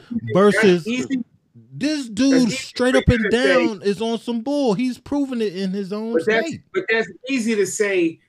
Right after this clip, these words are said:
Speaker 2: when I just had a cousin who, I'm about to go hella sideways, but I'll be back, who, who got his car stolen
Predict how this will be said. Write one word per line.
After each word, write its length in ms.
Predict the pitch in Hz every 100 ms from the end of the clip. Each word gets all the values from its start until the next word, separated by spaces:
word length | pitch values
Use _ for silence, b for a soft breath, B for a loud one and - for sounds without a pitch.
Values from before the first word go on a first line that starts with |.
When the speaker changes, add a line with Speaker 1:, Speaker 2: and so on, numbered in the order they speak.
| _ -
Speaker 2:
when 400 | 160 160 147 - _
I 100 | 175
just 180 | 202 226
had 120 | 220
a 80 | 160
cousin 760 | - - 226 165 117 107 170 - _ _ _ _ _ _ _ _ _ _ _ _ -
who, 420 | 185 180 165 -
I'm 140 | 156
about 180 | 170 165
to 60 | 165
go 160 | 147 139
hella 300 | 160 180 175
sideways, 640 | - 185 160 143 139 123
but 80 | 123
I'll 140 | 143 165
be 100 | 156
back, 360 | 131 139 147 _ _ _ _ - _ _ _
who, 400 | 180 170 165 - - -
who 200 | 165 180
got 200 | 190 190
his 160 | 180
car 400 | - - 214 220 202
stolen 600 | - 175 165 151 147